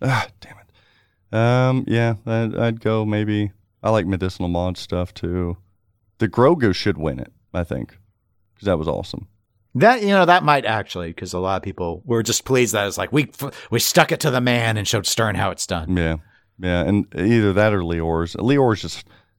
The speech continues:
Speaker 1: personally just hard to deal with, and so <laughs> I probably wouldn't vote for him. But, uh, favorite accessories?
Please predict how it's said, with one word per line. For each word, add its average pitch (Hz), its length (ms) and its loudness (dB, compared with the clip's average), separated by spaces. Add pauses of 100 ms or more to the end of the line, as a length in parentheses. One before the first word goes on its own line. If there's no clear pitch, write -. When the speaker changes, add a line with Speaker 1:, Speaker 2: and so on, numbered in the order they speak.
(420)
Speaker 1:
personally 87 400 -2
just 80 160 -10
hard 90 240 -4
to 69 60 -10
deal 73 300 -4
with, 73 300 -6
and 73 240 -6
so 65 200 -4 (160)
<laughs> - 120 -20
I - 100 -16 (200)
probably 85 180 -2
wouldn't 80 220 -4
vote 76 140 -6
for - 120 -10
him. 78 180 -6
But, 67 260 -8 (640)
uh, 92 300 0
favorite 120 320 2
accessories? 131 1000 2